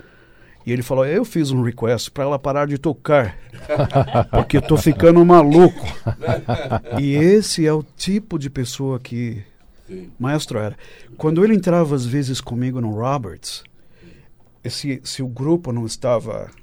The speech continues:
Speaker 1: ao nível dele, nós en-, a, a gente entrava no Roberts e ele falava, "Ô, ô, ô, não, eu quero minha conta." Era o jeito dele de falar, "Vamos embora." "Não, você não vai me fazer sentar aqui e ouvir isso, né?"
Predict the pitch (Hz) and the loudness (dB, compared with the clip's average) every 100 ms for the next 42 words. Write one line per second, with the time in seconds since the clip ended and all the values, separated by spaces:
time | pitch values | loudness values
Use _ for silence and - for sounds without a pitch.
0 | - _ _ _ - 113 110 131 135 107 | -20 _ _ _ -12 -10 -6 -6 -6 -8
1 | 101 127 160 - - - - - - - | -10 -12 -12 -14 -16 -20 -20 -20 -20 -20
2 | - - 135 135 143 - - - 127 127 | -14 -4 -2 0 -2 -4 -8 -4 -2 -2
3 | 120 160 156 156 147 151 147 123 139 156 | -4 -4 -2 -4 -2 -2 0 2 2 2
4 | 127 123 123 117 120 123 120 127 - 175 | 0 -6 -6 -4 -4 -4 -4 -4 -2 0
5 | 175 156 139 143 127 - - 123 135 123 | 0 0 -2 -4 -6 -14 -16 -8 -6 -4
6 | 151 151 135 120 - 104 - - - - | -4 -2 -4 -8 -8 -10 -6 0 0 0
7 | - - - - - - - - 113 104 | -6 -12 -12 -16 -18 -20 -18 -8 -6 -6
8 | 107 101 104 98 101 95 110 92 92 113 | -6 -6 -6 -6 -8 -8 -8 -8 -6 -6
9 | 123 113 85 85 - _ _ _ _ _ | -6 -8 -10 -16 -20 _ _ _ _ _
10 | _ _ _ _ 110 101 127 139 151 135 | _ _ _ _ -14 -10 -6 -4 -2 0
11 | 151 170 180 185 156 147 - 135 143 139 | 0 -2 -4 -4 -6 -8 -8 -6 -2 -2
12 | 127 127 135 143 139 147 143 127 - 104 | -4 -8 -6 -4 -2 0 2 0 -2 -10
13 | 104 | -10